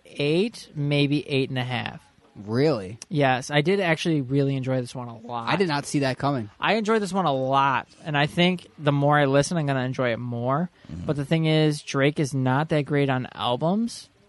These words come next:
Speaker 1: I think this one held my attention a little bit longer than the other ones did.
Speaker 3: Okay.
Speaker 2: You like him more than Donda, though?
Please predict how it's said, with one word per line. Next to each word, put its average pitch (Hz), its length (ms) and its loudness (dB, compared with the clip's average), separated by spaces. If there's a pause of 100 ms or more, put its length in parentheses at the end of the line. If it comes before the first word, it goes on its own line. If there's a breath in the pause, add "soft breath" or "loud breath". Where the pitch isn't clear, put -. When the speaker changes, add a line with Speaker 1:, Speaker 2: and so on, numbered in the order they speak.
(240)
Speaker 1:
I 143 120 -6
think 139 240 -6
this 151 180 -4
one 185 140 0
held 147 240 2
my 127 140 -2
attention 127 460 -6
a 123 60 -4
little 123 220 -4
bit 120 160 -6
longer 117 360 -6
than 120 140 -8
the 113 120 -8
other 113 160 -6
ones 110 240 -10
did. 123 200 -10 (460 soft breath)
Speaker 3:
Okay. 123 220 0 (720 loud breath)
Speaker 2:
You 131 60 -6
like 156 120 -4
him 160 80 -6
more 156 140 0
than 131 100 -4
Donda, 135 320 -2
though? 104 200 -8